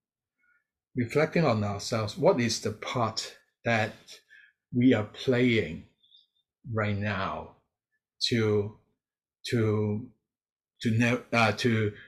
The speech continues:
to make the community of faith life better? Is there something that we can do to make the whole, whole, whole community, whole, whole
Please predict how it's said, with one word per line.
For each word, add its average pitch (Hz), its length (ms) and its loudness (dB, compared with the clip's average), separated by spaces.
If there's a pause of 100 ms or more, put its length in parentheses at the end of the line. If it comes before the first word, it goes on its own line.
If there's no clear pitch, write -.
(160)
to 117 100 -2
make 123 520 2
the 113 280 4
community 120 1120 2 (360)
of 113 120 -6
faith 113 520 0 (960)
life 104 540 2 (340)
better? 107 440 -6 (760)
Is 117 160 -2
there 139 160 6
something 127 840 0
that 107 200 0
we 107 140 0
can 92 380 -6
do 110 520 2 (640)
to 104 100 -2
make 104 560 0 (440)
the 101 120 0
whole, 113 680 0 (580)
whole, 107 420 2
whole 107 160 0
community, 104 960 -2 (160)
whole, 107 340 0 (420)
whole 104 360 0